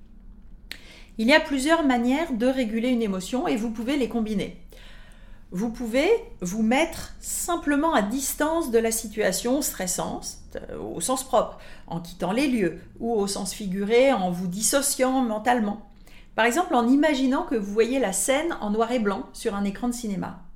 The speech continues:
Ou essayez de détourner votre attention, notamment par rapport à notre discours intérieur qui tourne en boucle et amplifie notre énervement ou notre anxiété. Donc en gros, se changer les idées,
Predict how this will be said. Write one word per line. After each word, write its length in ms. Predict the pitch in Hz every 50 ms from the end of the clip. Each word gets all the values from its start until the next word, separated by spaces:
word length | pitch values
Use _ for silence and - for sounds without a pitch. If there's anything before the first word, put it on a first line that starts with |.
| - - - - - - - - - - - - - - - - - - - - - - -
Ou 100 | 190 214
essayez 440 | 214 208 - 247 233 220 277 294 233
de 140 | 202 202 196
détourner 640 | 175 160 220 233 226 - 247 220 226 233 269 302
votre 240 | 262 226 214 - -
attention, 440 | 190 180 - 190 190 - - - 349 453 370
notamment 380 | 226 180 175 165 180 208 214 208
par 120 | 214 175
rapport 420 | 175 170 175 - 226 226 226 208
à 180 | 185 170 - -
notre 200 | 175 185 180 170
discours 400 | 165 190 202 208 - - 233 214
intérieur 600 | 202 185 196 196 196 202 220 247 269 277 277 277
qui 140 | - 208 185
tourne 260 | - 220 208 208 202
en 100 | 196 196
boucle 360 | 185 180 240 285 285 - - - - - - - - -
et 180 | 214 247 262
amplifie 600 | - 214 208 185 - - 190 180 - - 269 277
notre 320 | 254 220 180 175 - - 196
énervement 800 | 190 196 196 190 185 175 180 180 175 180 208 240 247 233 202
ou 160 | 170 190 196
notre 460 | 196 190 180 190 185 - - - - -
anxiété. 580 | - 190 190 185 - 233 220 - - - - - - - - - - - - - - - - - - -
Donc 140 | 175 175
en 120 | 208 202 196
gros, 280 | 180 185 214 254 294
se 200 | 330 - - 220
changer 380 | 220 220 233 208 208 190 208 202
les 260 | 190 180 185 180 202
idées, 320 | 233 214 202 185 175 175